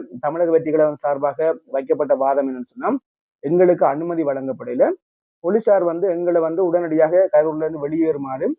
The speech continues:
கட்டளை பிறப்பிச்சிருந்தாங்கன்னு சொல்லி தான் சொல்லியிருந்தாங்க. அப்ப அது ஒரு பொய், பிரச்சாரங்கள் செய்யறாங்க. இதுக்கு இந்த வீடியோ பதிவு செய்யறதுக்கான காரணம், தமிழக வெற்றி கழகத்துக்கு எதிராக வந்து சர்வதேச ரீதியிலே பிரச்சாரம் நடைபெற்று வருது. அதுக்காக தான் அதை தெளிவுபடுத்துறோம்.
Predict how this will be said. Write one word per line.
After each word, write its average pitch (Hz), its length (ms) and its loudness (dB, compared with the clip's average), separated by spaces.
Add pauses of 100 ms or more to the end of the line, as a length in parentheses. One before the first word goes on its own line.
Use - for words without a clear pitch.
கட்டளை 156 320 0
பிறப்பிச்சிருந்தாங்கன்னு 131 720 -6
சொல்லி 127 140 -12
தான் 190 160 0
சொல்லியிருந்தாங்க. 135 400 -4 (420)
அப்ப 180 300 0
அது 147 180 2
ஒரு 190 180 6
பொய், 127 180 -6 (300)
பிரச்சாரங்கள் 190 640 0
செய்யறாங்க. 127 300 -6
இதுக்கு 151 240 -6
இந்த 147 120 2
வீடியோ 196 200 4
பதிவு 175 200 4
செய்யறதுக்கான 151 380 2
காரணம், 156 340 -4 (1000)
தமிழக 190 340 2
வெற்றி 175 200 2
கழகத்துக்கு 175 600 2
எதிராக 160 420 0
வந்து 143 200 -4 (340)
சர்வதேச 214 540 4
ரீதியிலே 170 460 0
பிரச்சாரம் 165 520 2
நடைபெற்று 131 320 -4
வருது. - 240 -8
அதுக்காக 160 280 0
தான் 196 140 4
அதை 160 100 -4
தெளிவுபடுத்துறோம். 160 600 2